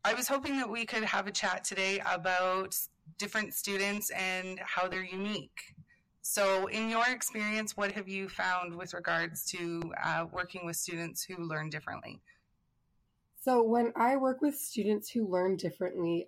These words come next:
Speaker 2: I make sure I know which accommodations they need, um, to be successful in the classroom. But I don't like to look at what, if they have any diagnoses, what those are.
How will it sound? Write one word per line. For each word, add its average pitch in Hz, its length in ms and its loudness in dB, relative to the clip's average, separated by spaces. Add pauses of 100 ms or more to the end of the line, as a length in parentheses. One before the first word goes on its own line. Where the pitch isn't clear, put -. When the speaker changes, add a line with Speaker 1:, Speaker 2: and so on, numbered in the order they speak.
Speaker 2:
I 170 380 4 (500)
make 202 260 2
sure 214 380 4
I 240 60 6
know 196 180 6
which 180 300 0
accommodations 170 1000 0
they 180 140 0
need, 170 480 2 (560)
um, 175 140 4
to - 180 -6
be 175 160 0
successful 185 680 -2
in 180 120 2
the 185 80 2
classroom. 180 480 2
But 208 140 4
I 214 200 2
don't 226 320 4
like 269 260 2
to - 140 -2
look 185 380 2 (160)
at 180 320 4
what, 175 500 2 (160)
if 185 220 0
they 208 120 4
have 190 260 2
any 175 200 4
diagnoses, 165 960 0
what 165 220 -4
those 160 320 2
are. 165 440 6